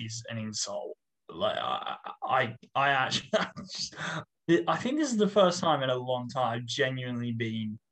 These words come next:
rather than just upset with the results, like, genuinely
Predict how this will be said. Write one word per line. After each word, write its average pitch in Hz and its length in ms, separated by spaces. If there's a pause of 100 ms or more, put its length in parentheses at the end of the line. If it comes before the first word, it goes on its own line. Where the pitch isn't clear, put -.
(360)
rather 185 240
than 190 140
just 170 180
upset 156 380
with 139 100
the 139 60
results, 127 440
like, 127 180 (200)
genuinely 151 680